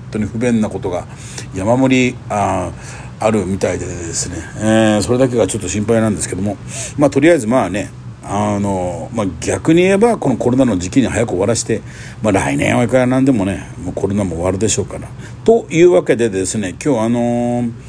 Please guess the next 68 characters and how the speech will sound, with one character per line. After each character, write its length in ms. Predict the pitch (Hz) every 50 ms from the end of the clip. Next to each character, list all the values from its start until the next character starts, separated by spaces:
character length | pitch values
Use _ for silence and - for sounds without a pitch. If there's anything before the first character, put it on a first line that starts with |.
| - - - - - - -
や 140 | 123 131 135
る 160 | 139 151 147
の 160 | 147 143 123
が 160 | 95 98 98 92
で 160 | 87 92 92
す 140 | 87 - 104
ね、 220 | 101 92 80 - - -
え 1160 | 101 107 113 117 117 117 117 113 113 110 107 104 101 101 101 98 95 92 90 87 85 82 80 78
ー、 540 | - - - - - - - - - - -
勝 180 | - 147 -
手 140 | - - 180
に 100 | 180 165
で 100 | 127 101
す 100 | - -
ね、 140 | 87 - 120 85
バ 140 | 87 117 135
ン 100 | 165 185
ド 160 | 180 185 185
名 580 | 170 143 - - 135 120 113 147 143 139 135 127
を 80 | 117 98 131 120 - - - - -
決 80 | - 113
め 80 | 123
ま 80 | 127 110
し 60 | -
て、 120 | - - - - - - - - - -
か 140 | - 127 113
っ 40 | - -
こ 140 | 160 185
い 80 | 208 202
い 40 | 190
の 60 | 151
が 80 | - 92
浮 60 | 92
か 160 | - - 139
ん 100 | 156 156
だ 100 | 151 143
ん 80 | 127 117
で 80 | 101 92
す 160 | 87 - 90
よ。 100 | 87 - - - - - - - - - - - - - -
あ 120 | 98 107
の 680 | 107 104 98 98 98 95 95 92 90 87 87 85 85 82 82 - - - - - - - - - - - - - - - - - - - - - - - - - - - - - - - - -
ー、 60 | - -
「馬 120 | - -
場 140 | 127 160 196
に 100 | - -
お 180 | 277 - - 175
い 60 | 180
で 100 | 185 202
よ」 180 | 185 151 98 - - - - -
っ 20 | -
て 60 | -
い 140 | 104 - -
う 120 | 120 113 107
で 100 | 95 90
す 100 | - 90
ね、 220 | 85 82 78 - - - - - - - - - - - -
え 180 | 87 92 92
ー、 40 | 90
キ 80 | 85 -
ャ 20 | 87
ッ 20 |
チ 140 | - 139 127
フ 60 | 127
レ 100 | 120 110
ー 20 |
ズ 120 | 95 82 78
で、 240 | 90 82 80 -